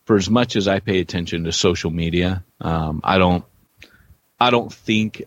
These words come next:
about social media as, like, that's where I'm gonna get my spouse or my wife. But, um, man, I'm telling you, we're, we're, we're planting in a, in a day and age where that can be a very powerful thing.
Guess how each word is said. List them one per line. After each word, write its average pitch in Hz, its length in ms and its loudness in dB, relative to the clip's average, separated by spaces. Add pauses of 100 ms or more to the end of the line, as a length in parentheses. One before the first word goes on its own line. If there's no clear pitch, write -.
about 90 520 -2
social 95 380 0
media 90 380 0
as, 82 140 -4
like, 80 300 -2
that's 85 240 -2
where 87 80 -2
I'm 85 80 -2
gonna 87 80 -2
get 87 160 -2
my 82 160 -2
spouse 85 520 0
or - 40 -4
my 78 180 -4
wife. 80 420 -2
But, 80 260 0 (500)
um, 82 460 -2 (220)
man, 143 420 2
I'm 104 160 -2
telling 175 320 0
you, 78 200 -6 (200)
we're, - 260 -8
we're, 101 300 -4
we're 107 220 4
planting 120 440 2
in 92 140 2
a, 90 280 2
in 95 260 0
a 90 80 2
day 98 240 4
and 90 100 2
age 87 260 2
where 82 80 -2
that 80 140 -6
can 101 100 0
be 104 100 4
a 101 40 4
very 107 240 2
powerful - 420 -4
thing. 127 300 -2